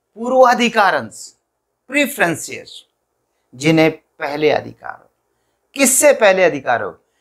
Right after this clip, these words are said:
इक्विटी शेयर से पहले अधिकार होता है। किस बात का? लाभांश पाने का।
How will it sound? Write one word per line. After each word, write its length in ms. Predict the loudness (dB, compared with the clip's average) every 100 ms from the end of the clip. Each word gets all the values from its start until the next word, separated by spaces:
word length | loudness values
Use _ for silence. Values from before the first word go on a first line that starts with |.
| _ _ -8
इक्विटी 680 | -2 -2 4 4 4 2 2
शेयर 420 | 2 2 2 0
से 340 | -4 -8 -6
पहले 480 | -8 _ 0 2 4
अधिकार 480 | 2 0 -4 -2 0
होता 300 | 0 -4 -4
है। 160 | -6 -8
किस 280 | -12 -8 0
बात 300 | 2 2 0
का? 420 | 2 2 -2 _ _ _ -12
लाभांश 540 | -6 -6 -6 -12 -16
पाने 300 | -20 -20 -20
का। 320 | -20 _ _